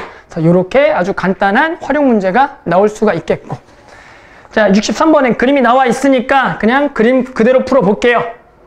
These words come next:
보자. 육십삼 번. 너무나 쉬워. 육십삼 번. 자, 오른쪽 벤 다이어그램에 이런 얘기를 했어. 자, 실수 전체 집합의 원소의 개수는 삼십, A 집합의 원소의 개수는 열여덟, 그리고 B 집합의 원소의 개수 스물,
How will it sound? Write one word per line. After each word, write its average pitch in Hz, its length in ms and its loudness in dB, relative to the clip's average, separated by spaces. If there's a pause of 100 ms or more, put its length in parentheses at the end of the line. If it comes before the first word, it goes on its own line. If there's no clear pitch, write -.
(160)
보자. 196 260 -2 (1300)
육십삼 196 240 -2
번. 202 260 -2 (120)
너무나 180 200 0
쉬워. 226 520 -4
육십삼 190 300 -2
번. 139 140 -8 (460)
자, 233 160 -2
오른쪽 311 480 2
벤 269 220 2
다이어그램에 262 580 2
이런 302 240 2
얘기를 240 240 2
했어. 147 320 -8
자, 190 240 -2 (200)
실수 349 420 0
전체 330 320 0
집합의 269 380 0
원소의 254 360 2
개수는 254 300 0
삼십, 262 560 0 (200)
A 277 280 2
집합의 294 340 2
원소의 247 380 4
개수는 240 280 2
열여덟, 226 600 0 (140)
그리고 262 340 2
B 254 240 2
집합의 269 320 2
원소의 240 240 2
개수 254 120 -2
스물, 302 440 0